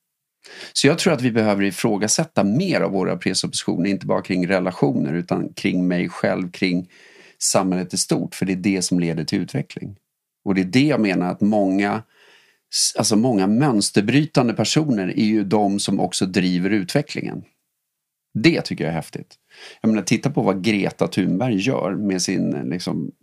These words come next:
sina skolstrejkar för klimatet och vad hon gör. Hon har ju helt plötsligt satt, eh, liksom, miljöfrågorna på agendan på ett helt annat sätt. Och det är ju inte för att hon, hon gick i skolan och liksom skötte sig precis som hon skulle göra, utan hon bröt,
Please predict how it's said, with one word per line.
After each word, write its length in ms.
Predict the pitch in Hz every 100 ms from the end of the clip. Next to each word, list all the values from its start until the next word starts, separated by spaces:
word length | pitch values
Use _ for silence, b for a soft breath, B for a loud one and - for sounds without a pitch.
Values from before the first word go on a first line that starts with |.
| _ _ _ _ - _
sina 580 | - - 92 92 87 78
skolstrejkar 1400 | - - 123 101 98 - 110 101 92 - 98 98 90 90
för 320 | - 98 98
klimatet 680 | 90 104 98 90 - - 95
och 60 |
vad 80 | 92
hon 160 | 95 95
gör. 400 | 110 - 110 135 B B B B
Hon 200 | _ 95
har 60 | 107
ju 60 | 143
helt 200 | 127 110
plötsligt 260 | 110 110
satt, 240 | - 101 -
eh, 260 | 95 92
liksom, 340 | 98 98 87 92
miljöfrågorna 720 | 98 104 98 90 120 117 107
på 100 | 101
agendan 440 | 101 101 92 101 101
på 80 |
ett 100 | 95
helt 240 | 107 95 95
annat 200 | 95 90
sätt. 340 | - - -
Och 80 | 90
det 60 | 104
är 60 |
ju 80 | 127
inte 180 | 139 92
för 120 | -
att 160 | 92 -
hon, 360 | 90 87 90 B B B B
hon 160 | - 98
gick 200 | 92 95
i 40 |
skolan 540 | - 104 90 101 107
och 60 | 98
liksom 260 | 98 98 87
skötte 320 | 104 92 104
sig 160 | 104 87
precis 320 | 104 92 85
som 120 | 95
hon 100 | 92
skulle 300 | 90 104 110
göra, 340 | 147 120 120 117
utan 320 | 110 - 104
hon 180 | 107 104
bröt, 380 | - 90 90